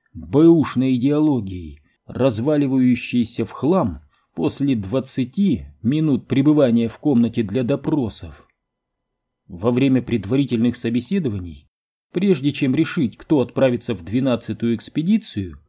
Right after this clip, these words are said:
биолог, согласно стенограммам бесед в её личном деле, ухитрилась изречь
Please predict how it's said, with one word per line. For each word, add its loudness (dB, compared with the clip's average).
биолог, 0
согласно 2
стенограммам 2
бесед -2
в -14
её 4
личном 0
деле, -4
ухитрилась 0
изречь -2